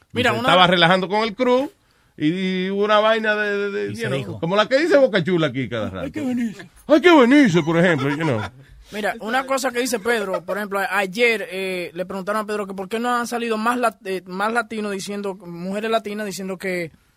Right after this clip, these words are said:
Speaker 1: "Hey, me, me tocaron inapropiadamente". Pedro dice que la mujer latina lo que piensa es en el dinero, no piensa en la moral de lo que le, tú sabes, like, she, what, the first thing
Speaker 2: Why
Speaker 1: that
Speaker 2: él dice que la mujer latina? How about, hay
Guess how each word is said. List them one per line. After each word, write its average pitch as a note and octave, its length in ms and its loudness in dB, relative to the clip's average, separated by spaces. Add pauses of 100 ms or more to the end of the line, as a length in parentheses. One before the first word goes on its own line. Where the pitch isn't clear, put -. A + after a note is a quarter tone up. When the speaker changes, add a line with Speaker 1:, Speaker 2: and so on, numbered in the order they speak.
(200)
Speaker 1:
"Hey, G#3 220 -2
me, F#3 160 -8
me F3 140 -10
tocaron G#3 420 -6
inapropiadamente". F#3+ 800 -6
Pedro C4 320 2
dice A#3 240 -4
que A3 100 -6
la A3 100 0
mujer G#3 240 -4
latina B3+ 420 -2
lo G#3 120 -4
que G3 100 -8
piensa G#3+ 320 -4
es A#3 80 -2
en A#3 120 -4
el A3+ 160 -4
dinero, G3 380 -4
no F#3+ 160 -8
piensa G#3+ 280 -8
en G3+ 60 -8
la G3 80 -4
moral E3+ 480 -8 (480)
de E3+ 120 -6
lo E3+ 140 -4
que E3+ 140 -8
le, D#3+ 220 -8
tú - 120 -14
sabes, F3 300 -4
like, E3 160 -10
she, F#3+ 280 -10 (380)
what, F#3+ 220 -2
the F#3 100 -6
first B3 300 0
thing - 80 4
Speaker 2:
Why E3+ 180 6
Speaker 1:
that C4+ 80 6
Speaker 2:
él C4 100 6
dice A3+ 220 4
que G#3 80 4
la G3 80 8
mujer D#3 280 6
latina? D3 640 2 (100)
How G#2 160 -4
about, F#3 360 2
hay C3+ 120 0